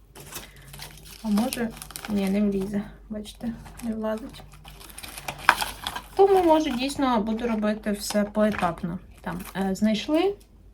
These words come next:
зробили, знайшли, зробили. Це трішки в часі з-, розтягнеться все. Подумати ще треба, на що це треба подумати.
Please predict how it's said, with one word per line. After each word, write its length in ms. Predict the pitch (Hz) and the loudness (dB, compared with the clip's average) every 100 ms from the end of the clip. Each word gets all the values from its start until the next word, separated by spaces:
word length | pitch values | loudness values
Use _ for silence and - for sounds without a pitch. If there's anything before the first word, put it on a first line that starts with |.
| - _ - - | -20 _ -18 -6
зробили, 520 | 214 247 180 175 190 | -2 0 0 -2 -2
знайшли, 360 | 214 240 294 262 | 0 0 -2 -2
зробили. 420 | 196 170 170 180 | 0 -2 -2 -4
Це 120 | - | -8
трішки 300 | 202 202 202 | -6 -6 -6
в 40 | |
часі 320 | - 214 202 185 | -2 -4 -2 -8
з-, 140 | 180 - - _ - - 196 202 196 | -8 -10 -16 _ -20 -14 -12 -8 -4
розтягнеться 800 | 196 202 - 185 165 196 - 208 | -2 -2 -2 -4 0 -2 -4 -10
все. 240 | - 226 - - - - - - - - - - - | -12 -14 -14 -18 -20 -20 -20 -20 -18 -18 -20 -20 -4
Подумати 380 | 226 190 156 170 | 0 0 -2 -4
ще 160 | - | -8
треба, 220 | - - | -8 -10
на 100 | - | -10
що 100 | 196 - 208 | -12 -10 -8
це 60 | |
треба 220 | - 226 | -6 -8
подумати. 340 | 226 190 180 | -6 -4 -4